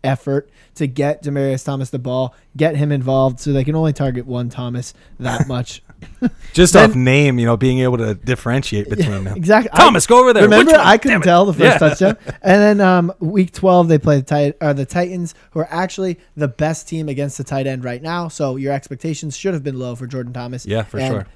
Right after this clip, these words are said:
Speaker 1: uh, so was his point output. Cleveland, he goes out there.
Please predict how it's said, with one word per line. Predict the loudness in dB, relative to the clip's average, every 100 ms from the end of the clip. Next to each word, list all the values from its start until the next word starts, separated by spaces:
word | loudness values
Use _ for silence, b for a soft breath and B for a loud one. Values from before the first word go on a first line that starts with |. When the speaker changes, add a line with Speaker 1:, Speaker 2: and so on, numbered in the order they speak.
| -8
Speaker 1:
uh, | -4 -2
so | -2 -2
was | -2 -4
his | -6
point | -6 -6 -6
output. | -12 -10 -12 -14 _ -4
Cleveland, | 2 4 4 -2
he | -2
goes | 0 2
out | 2 0
there. | 0 -2